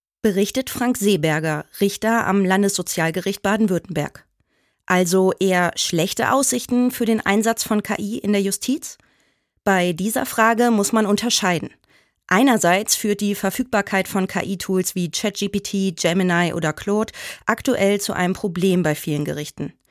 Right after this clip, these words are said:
Sie werden von K-I-generierten Klagen geflutet, denn immer mehr Bürger holen sich Rechtsberatung bei der K I. Andererseits werden in der deutschen Justiz aber auch immer mehr K-I-Tools entwickelt oder schon genutzt, die die Arbeit der Richter erleichtern.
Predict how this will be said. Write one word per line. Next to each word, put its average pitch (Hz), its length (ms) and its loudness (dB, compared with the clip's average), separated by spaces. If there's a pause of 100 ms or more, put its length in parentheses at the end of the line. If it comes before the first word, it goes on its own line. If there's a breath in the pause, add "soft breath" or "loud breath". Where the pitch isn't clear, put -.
(280)
Sie 185 220 -2
werden 196 320 2
von 180 300 0
K-I-generierten 190 840 0
Klagen 180 340 0
geflutet, 214 640 -2 (300 loud breath)
denn 190 240 4
immer 220 320 4
mehr 202 180 4
Bürger 185 480 2
holen 185 200 2
sich 170 200 -4
Rechtsberatung 190 720 -2
bei 180 120 2
der 170 120 0
K 208 180 -2
I. 170 240 -4 (580)
Andererseits 190 840 4
werden 185 340 4
in 180 300 0
der 170 220 0
deutschen 165 380 0
Justiz 160 460 -4
aber 180 220 2
auch 180 100 2
immer 208 220 2
mehr 196 180 2
K-I-Tools 202 760 -2
entwickelt 185 640 0 (260 loud breath)
oder 233 220 4
schon 220 220 2
genutzt, - 600 2
die 175 140 -6
die 160 220 -4
Arbeit 190 460 0
der 208 140 -2
Richter 170 240 -4
erleichtern. 170 640 -2